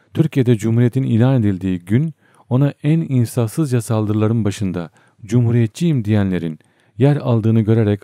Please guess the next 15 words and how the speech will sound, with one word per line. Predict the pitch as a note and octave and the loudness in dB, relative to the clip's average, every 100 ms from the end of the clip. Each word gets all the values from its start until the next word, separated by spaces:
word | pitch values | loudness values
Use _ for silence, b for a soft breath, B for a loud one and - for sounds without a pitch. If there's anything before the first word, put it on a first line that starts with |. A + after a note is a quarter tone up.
| - | -4
asla | D3 - B2+ | -6 -2 -4
şaşıracaklarını | A#2 A2 - A2 G#2+ G2 G2+ F#2+ | -4 -6 -4 -2 -2 -4 -4 -4
sanmayınız. | F#2+ G#2+ F#2 D2+ D2 E2 - _ _ b b b b b b | -4 -2 -4 -6 -12 -16 -20 _ _ b b b b b b
Aksine | A2+ - A#2 A2 | -4 0 2 2
Türkiye'nin | G#2+ C3 - A2+ B2 | 2 2 2 2 0
aydın | - G#2+ G#2+ C#3+ | 0 0 2 2
ve | A#2+ G#2+ | 2 0
cumhuriyetçi | G#2 G#2 G#2 B2 | 0 0 0 -2
çocukları | C#3+ G2 F#2+ - F2 A#2 B2+ b b b b | -4 -4 -4 -4 -2 -4 -6 b b b b
böyle | B2 D3 B2+ | 4 4 2
cumhuriyetçi | A2 A2+ A2+ A2+ D3 | 2 2 2 2 0
geçinmiş | A#2+ - A#2 A#2 | -2 0 -2 -2
olanların | A#2 G#2 G2 F#2+ A2+ | -2 0 0 0 0
gerçek | G2+ G2 - D3 | 0 -2 -2 -4
düşüncelerini | - - A2 G2 F#2+ F#2 F#2+ | -4 -4 -2 0 -2 -2 -4